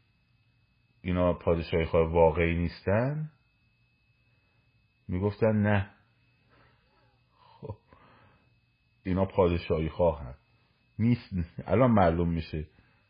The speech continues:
اگه پادشاهی خس-، خواه هستی دیگه، قانع فر چرا می‌زنی؟ چی کار کرده مگه؟ خب، قاسم نژاد چرا می‌زنی؟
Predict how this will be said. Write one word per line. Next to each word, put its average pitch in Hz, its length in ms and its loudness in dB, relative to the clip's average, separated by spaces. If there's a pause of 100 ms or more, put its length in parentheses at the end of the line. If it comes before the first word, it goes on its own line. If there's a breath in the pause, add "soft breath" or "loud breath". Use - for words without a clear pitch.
(220 soft breath)
اگه 85 140 0
پادشاهی 87 520 0
خس-، 87 380 -2
خواه 90 320 2
هستی 113 260 -4
دیگه، 110 140 -6
قانع 90 340 2
فر 113 220 2
چرا 139 200 -2
می‌زنی؟ 98 480 -2 (1000)
چی - 140 -8
کار 117 280 6
کرده 107 280 2
مگه؟ 90 360 -6 (1500)
خب، 87 240 -2
قاسم 98 460 4
نژاد 113 300 4
چرا 107 260 2
می‌زنی؟ 90 520 0